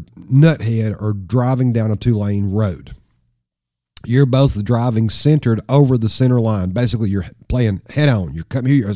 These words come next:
here you come. And, uh, you're at an incredible breakneck speed. So the short answer is, is this is gaming. It works out like this. If neither of you make a move, both of you are going to die.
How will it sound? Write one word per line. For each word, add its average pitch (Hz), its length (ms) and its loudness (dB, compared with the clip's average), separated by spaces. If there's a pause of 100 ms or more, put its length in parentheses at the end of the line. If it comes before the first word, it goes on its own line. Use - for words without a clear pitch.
(120)
here - 120 -4
you 147 120 2
come. 113 260 -4 (680)
And, 101 360 -2
uh, 98 60 -2
you're 104 260 0
at 110 60 0
an 98 160 -2
incredible 110 460 -2
breakneck 90 440 -6
speed. 107 400 0
So 123 360 2 (440)
the 107 200 0
short 170 280 2
answer 165 400 2
is, 110 480 0 (100)
is 113 480 0
this 113 380 -2
is 127 140 -2
gaming. 120 480 0 (420)
It 113 120 -4
works 117 280 -4
out 92 100 -4
like 104 200 -8
this. 98 280 -6 (460)
If 135 240 -2
neither 175 440 2
of 120 200 0
you 120 120 0
make 113 240 -2
a 110 60 0
move, 107 500 0 (420)
both 143 300 0
of 139 120 0
you 110 140 0
are 104 60 -2
going 101 300 -2
to - 140 -8
die. 92 540 -2